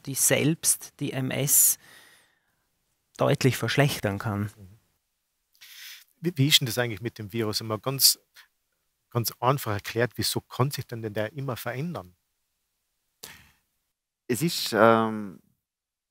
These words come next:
Speaker 3: ich meine, das kann man, glaube ich, in der Tat sagen, bei dem Coronavirus, gell, hat man eigentlich zu Beginn nicht mit, äh, derart starken Mutationen gerechnet.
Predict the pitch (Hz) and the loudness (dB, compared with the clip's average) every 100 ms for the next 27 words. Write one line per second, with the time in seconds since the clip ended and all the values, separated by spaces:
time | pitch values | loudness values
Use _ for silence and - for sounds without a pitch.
0 | _ _ _ _ _ _ _ _ _ _ | _ _ _ _ _ _ _ _ _ _
1 | _ _ 117 120 117 - 123 117 107 107 | _ _ 0 0 0 -4 0 0 0 -4
2 | 104 104 98 85 104 - 101 120 110 101 | -6 -8 -8 -6 -6 0 0 0 0 0
3 | 101 - - 95 98 131 131 107 117 139 | 0 -8 -12 -8 -6 -4 -4 -4 -6 -10
4 | 135 - - 104 104 113 107 101 104 98 | -10 -16 -4 -2 -2 -6 -4 -2 -2 -6
5 | - - 92 95 98 120 127 131 - - | -10 -16 -18 -10 -4 -2 -2 -2 -6 -10
6 | 123 - - - 69 - 92 113 104 - | -10 -10 -18 -12 -10 -2 4 4 2 -12
7 | - 92 120 - 113 104 98 - 95 98 | -8 -8 -8 -12 -14 -12 -16 -10 -8 -6
8 | 117 113 104 98 127 - - | -8 -4 -2 -2 -4 -12 -14